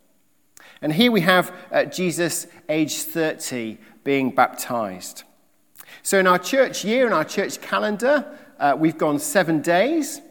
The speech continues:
but in Jesus' life, we've gone twenty-eight years. Which kind of raises the question,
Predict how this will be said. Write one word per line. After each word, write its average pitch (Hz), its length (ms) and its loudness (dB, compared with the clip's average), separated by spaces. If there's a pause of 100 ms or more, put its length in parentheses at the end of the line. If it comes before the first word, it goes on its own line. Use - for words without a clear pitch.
(340)
but 151 120 -2
in 156 140 2
Jesus' 190 640 -2
life, 170 460 0 (180)
we've 147 180 -2
gone 151 460 -2
twenty-eight 165 680 -4
years. 104 640 -6 (840)
Which 165 240 -6
kind 269 160 0
of 165 140 0
raises 202 420 2
the 160 80 -4
question, 143 800 -6